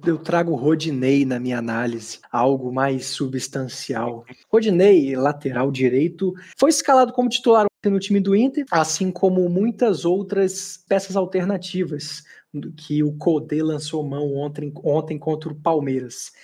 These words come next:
Edenilson e Galhardo, autor do gol de pênalti no finalzinho, entraram apenas no segundo tempo,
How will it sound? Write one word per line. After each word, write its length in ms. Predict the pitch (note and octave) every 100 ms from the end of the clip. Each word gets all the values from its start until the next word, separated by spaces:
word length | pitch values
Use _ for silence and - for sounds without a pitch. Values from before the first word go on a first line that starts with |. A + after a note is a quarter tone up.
| -
Edenilson 880 | D3 C#3+ D3+ D3+ D#3+ D#3 - D#3+ D3+
e 80 |
Galhardo, 640 | D3 D3+ D3 C3 C#3+ C3 C3
autor 360 | C3 C3+ C#3+
do 100 | C3+
gol 160 | C#3 C#3
de 140 | C3+
pênalti 400 | C3+ C#3+ C3+ C3
no 80 | C#3+
finalzinho, 800 | C#3 A3+ A3 E3 B2+ D3+ G#3 F3+ -
entraram 420 | C#3 C3+ C#3+ D3
apenas 380 | C#3 D#3 E3 D#3
no 80 | D3
segundo 360 | - C#3+ C#3
tempo, 460 | C3+ C#3 F3 F#3+